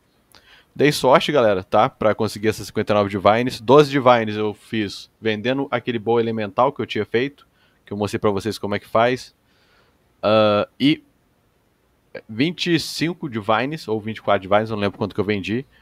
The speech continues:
eu consegui dropando uma, uma dessas paradinhas aqui, ó. Cadê? Um desses charms aqui. Só que ele tinha o ad-, o ad-, o adicional, né, de você receber dano conforme a sua armadura.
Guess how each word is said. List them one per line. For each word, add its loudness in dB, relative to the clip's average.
eu 4
consegui 0
dropando 4
uma, 2
uma -2
dessas -2
paradinhas 2
aqui, -8
ó. -6
Cadê? -6
Um -4
desses 0
charms 2
aqui. -2
Só -2
que -2
ele 2
tinha 0
o 4
ad-, 2
o 2
ad-, 0
o -2
adicional, 0
né, 0
de -6
você 0
receber -2
dano -2
conforme -6
a -6
sua -6
armadura. -4